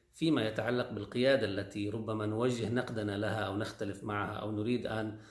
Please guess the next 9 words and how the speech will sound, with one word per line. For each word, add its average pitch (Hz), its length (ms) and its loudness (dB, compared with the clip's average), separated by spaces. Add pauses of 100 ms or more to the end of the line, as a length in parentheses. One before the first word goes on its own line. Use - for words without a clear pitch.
(220)
نحرك 147 480 4
بعض 131 220 4
الأفكار 127 580 2
لنقف 120 500 -2
من 107 380 -6
خلالها 117 460 -4
موقفا 107 520 -4
عمليا 104 500 0
سلبيا 120 680 0